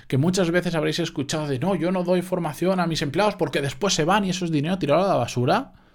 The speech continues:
Madre, o sea, ¿cómo, cómo puede estar la gente más equivocada con ese razonamiento? Tenemos que ayudar a crecer a la gente como profesionales. De ellos,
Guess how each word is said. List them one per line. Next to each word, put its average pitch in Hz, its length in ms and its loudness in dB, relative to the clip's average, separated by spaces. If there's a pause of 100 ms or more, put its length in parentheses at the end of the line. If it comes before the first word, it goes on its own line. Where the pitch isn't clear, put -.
(680)
Madre, 117 420 -4
o - 60 -14
sea, - 280 -6
¿cómo, 190 420 2
cómo 180 240 2
puede 170 200 0
estar - 240 12
la - 120 12
gente 139 440 6 (560)
más 135 420 4
equivocada 135 640 -2
con 117 160 -6
ese 123 180 -4
razonamiento? 104 840 -8
Tenemos 214 320 -4
que 185 80 0
ayudar 160 320 4
a 190 80 2
crecer 151 300 -6
a 180 40 0
la 160 120 0
gente 151 280 -6
como 151 240 -6
profesionales. 117 680 -6
De 185 120 4
ellos, 208 340 2